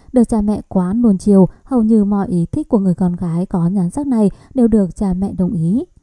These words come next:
Năm mười lăm tuổi, Messalina được gả cho hoàng đế La Mã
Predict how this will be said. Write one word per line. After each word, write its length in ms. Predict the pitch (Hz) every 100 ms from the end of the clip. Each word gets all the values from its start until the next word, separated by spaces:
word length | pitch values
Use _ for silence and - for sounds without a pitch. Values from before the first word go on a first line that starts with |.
| _ _ _ _ -
Năm 280 | 226 190 185
mười 120 | 175
lăm 220 | 185 175
tuổi, 300 | 202 196 165 - -
Messalina 800 | 240 214 214 190 190 185 190 190 - -
được 180 | 240
gả 220 | 240 214 175
cho 160 | 202
hoàng 260 | 190 180 175
đế 200 | 165 170
La 200 | 196 170
Mã 340 | 170 254 277